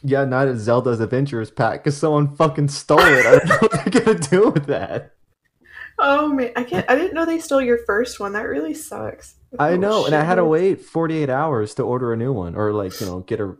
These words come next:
Speaker 1: uh, return for it.
Speaker 2: <laughs> Sips Red Bull. <laughs>
Speaker 1: Yeah, and I have a shot of peanut butter whiskey because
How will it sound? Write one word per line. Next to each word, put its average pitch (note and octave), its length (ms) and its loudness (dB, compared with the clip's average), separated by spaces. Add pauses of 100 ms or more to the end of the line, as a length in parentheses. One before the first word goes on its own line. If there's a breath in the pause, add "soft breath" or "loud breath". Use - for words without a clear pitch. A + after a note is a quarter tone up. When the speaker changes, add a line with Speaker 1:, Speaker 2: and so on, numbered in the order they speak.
(120)
Speaker 1:
uh, F2+ 220 -8
return G2+ 400 -8
for E2 320 -10 (340)
it. - 260 -6
Speaker 2:
<laughs> - 0 -
Sips - 320 -12
Red E3+ 220 -2
Bull. F3+ 260 -2 (300)
<laughs> F4+ 320 0
Speaker 1:
Yeah, A#2+ 300 0
and B2 140 0
I A#2+ 140 4
have B2+ 200 0
a G#2+ 60 -4
shot G#2 340 -4
of F#2+ 200 -10
peanut G#2+ 340 -6
butter F#2+ 240 -4
whiskey G#2 400 -6
because A#2+ 500 -2